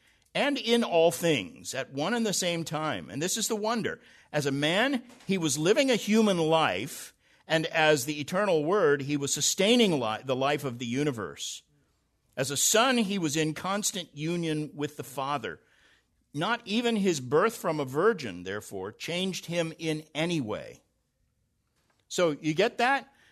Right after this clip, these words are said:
Christ is manifest in bodily form, and at the same time, he is still omnipresent. That was true during his earthly ministry, and it is true now and ever shall be. Quoting from the Westminster Larger Catechism,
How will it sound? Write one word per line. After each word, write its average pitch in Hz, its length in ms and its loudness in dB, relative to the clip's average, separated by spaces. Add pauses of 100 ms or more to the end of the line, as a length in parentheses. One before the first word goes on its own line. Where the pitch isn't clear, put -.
Christ 247 400 2
is 180 160 0
manifest 185 840 2
in 165 260 0
bodily 175 400 2
form, 147 420 0 (120)
and 226 260 0 (140)
at 254 180 0
the 294 100 4
same 277 420 2
time, 156 640 0 (320)
he 190 120 -4
is 185 100 0
still 220 280 4
omnipresent. 165 920 2 (400)
That 175 140 4
was 160 200 0
true 277 340 2
during 233 360 2
his 185 200 0
earthly 156 320 -2
ministry, 202 680 -2 (440)
and 170 160 -2
it 160 100 0
is 156 180 -2
true 202 280 -4
now 165 380 0
and 143 200 0
ever 139 280 -2
shall 139 340 -2
be. 117 240 -6
Quoting 147 360 -2
from 135 160 -6
the 123 80 -4
Westminster 135 600 -2
Larger 139 380 0
Catechism, 107 640 -6